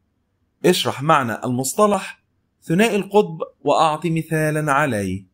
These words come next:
تنجذب الجزيئات القطبية إلى بعضها البعض وكأنها مغناطيس ذو قطبين، وذلك بسبب التوزيع غير المتكافئ لشحناتها، فيتولد ثنائي القطب،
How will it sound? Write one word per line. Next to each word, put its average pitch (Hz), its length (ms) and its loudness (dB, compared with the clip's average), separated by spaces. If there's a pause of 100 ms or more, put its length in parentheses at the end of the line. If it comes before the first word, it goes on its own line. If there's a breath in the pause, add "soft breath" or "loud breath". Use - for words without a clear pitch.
(1700)
تنجذب 135 400 0
الجزيئات 143 520 0
القطبية 175 460 0
إلى 190 140 0
بعضها 180 320 0
البعض 233 320 0 (400)
وكأنها 208 800 0
مغناطيس 202 1120 0 (120)
ذو 160 240 -4
قطبين، 123 680 -2 (1040)
وذلك 131 360 0
بسبب 143 480 0 (420)
التوزيع 107 520 -2
غير 165 260 0
المتكافئ 175 840 -2
لشحناتها، 143 960 -4 (640)
فيتولد 113 960 -2 (100)
ثنائي 127 400 -4
القطب، 113 480 -4